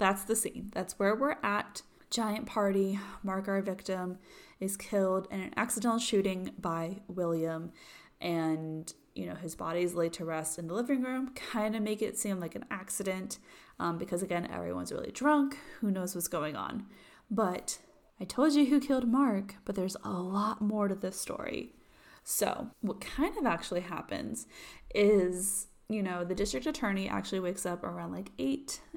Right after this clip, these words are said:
eight thirty. Um, he's greeted by the butler Benjamin and Damien, the newly elected mayor. Um, while they are going through the house and headed to the kitchen for breakfast, somehow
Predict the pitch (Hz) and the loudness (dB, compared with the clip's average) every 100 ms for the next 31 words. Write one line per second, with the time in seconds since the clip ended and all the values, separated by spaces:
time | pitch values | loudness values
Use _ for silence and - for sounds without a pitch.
0 | - 240 240 226 220 220 220 220 - - | 0 2 2 -2 -2 0 -2 -4 -10 -20
1 | - - - 196 196 196 240 262 262 254 | -20 -10 -6 -2 -2 0 4 4 4 4
2 | 220 208 202 214 - 196 196 196 196 208 | 2 4 2 0 -4 0 4 6 4 0
3 | 202 202 202 330 320 320 320 311 285 - | -4 -4 0 0 2 6 8 8 4 -2
4 | - 202 190 185 180 190 180 185 185 185 | -6 0 0 2 2 2 0 -2 -2 -4
5 | - 190 185 180 180 190 190 190 190 170 | -2 0 2 2 2 2 2 2 2 0
6 | 160 160 160 160 - - 220 - - - | -2 -4 -4 -2 -2 -2 -4 -6 -14 -18
7 | - - - - - 202 202 - - 196 | -20 -18 -6 -4 -4 -4 -6 -8 -2 0
8 | 190 185 185 185 - 180 185 180 170 165 | 2 4 4 2 0 2 2 2 0 -4
9 | 160 170 202 214 226 214 208 196 196 190 | -4 -2 0 2 0 0 0 2 0 -2
10 | 185 180 180 180 175 170 175 175 170 - | -2 -2 -2 -2 -4 -4 -6 -6 -6 -6
11 | 339 - 220 208 - - 202 - 247 320 | -6 0 0 2 -2 -4 -2 4 6 6
12 | 320 - 233 208 196 190 196 | 4 2 4 4 4 2 0